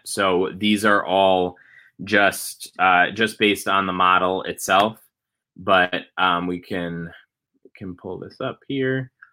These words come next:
and we can take a look. So I wrote this article, uh, a few weeks ago.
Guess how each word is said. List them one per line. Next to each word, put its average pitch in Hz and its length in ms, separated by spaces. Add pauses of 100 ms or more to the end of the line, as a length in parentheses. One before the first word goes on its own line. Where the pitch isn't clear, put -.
(300)
and 98 460
we 95 180
can 98 160
take 95 240
a 87 60
look. 90 320
So 101 380
I 98 160
wrote 135 260
this 131 220
article, 107 800 (760)
uh, 101 340
a - 80
few 139 220
weeks 131 300
ago. 135 440